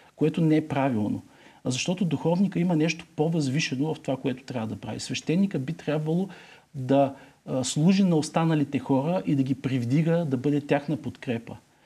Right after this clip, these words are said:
Както Исус, между другото, в Библията казва: „А, ако искате да бъдете по-големи от всички, трябва да станете слуги на всички.“ Тоест, тук имаме едно обръщане. В днешно време,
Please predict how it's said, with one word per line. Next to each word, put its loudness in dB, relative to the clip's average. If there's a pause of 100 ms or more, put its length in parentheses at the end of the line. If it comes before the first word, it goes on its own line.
(160)
Както 0
Исус, -2
между 2
другото, 0
в -2
Библията 0
казва: 0 (400)
„А, -2 (100)
ако -4
искате 0
да 0
бъдете -2
по-големи 0
от 0
всички, -2
трябва -2
да -4
станете -2
слуги -2 (160)
на -8
всички.“ -14 (1120)
Тоест, 2 (560)
тук 2
имаме 4
едно 4
обръщане. 2
В 0
днешно 2
време, 2